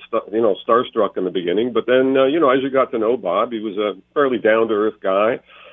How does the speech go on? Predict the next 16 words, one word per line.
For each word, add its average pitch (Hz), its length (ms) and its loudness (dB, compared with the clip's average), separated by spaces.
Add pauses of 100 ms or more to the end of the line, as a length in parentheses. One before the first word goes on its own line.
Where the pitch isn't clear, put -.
(140)
uh, 104 300 6 (120)
very 139 320 2
interesting 131 540 -2
in 110 80 0
terms 113 260 -2
of 101 100 -4
his 101 160 0
eclectic, 113 540 -2 (180)
uh, 92 200 0 (160)
knowledge 104 460 2
of 90 140 -12
history 123 520 -2
and, 98 240 2
uh, 90 160 4
and 90 160 2
his 90 160 -2